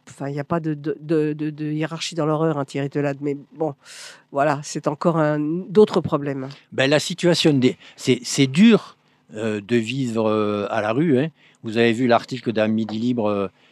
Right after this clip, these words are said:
Speaker 2: qui est paru hier, euh, où, euh, la journaliste de sept qui est venue faire l'interview,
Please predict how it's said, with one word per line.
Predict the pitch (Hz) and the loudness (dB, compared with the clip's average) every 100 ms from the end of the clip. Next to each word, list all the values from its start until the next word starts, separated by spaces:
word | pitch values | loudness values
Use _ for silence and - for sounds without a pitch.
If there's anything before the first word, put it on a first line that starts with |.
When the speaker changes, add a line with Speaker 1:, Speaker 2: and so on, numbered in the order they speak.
| _ | _
Speaker 2:
qui | - | -8
est | |
paru | 107 107 107 110 | -4 -2 0 -2
hier, | 110 127 117 | 0 2 2
euh, | 107 101 | 0 -2
où, | 101 110 107 | -4 -6 -4
euh, | 104 101 | -4 -4
la | 107 | -4
journaliste | 104 113 110 110 113 - | -4 -4 -4 -4 -6 -10
de | 101 107 | -10 -8
sept | - 123 117 | -2 -2 -2
qui | 110 | -6
est | |
venue | 104 104 104 | -4 -4 -6
faire | - 113 104 | -4 -4 -2
l'interview, | 101 107 101 107 104 110 123 | -4 -4 -4 -4 -4 -4 -6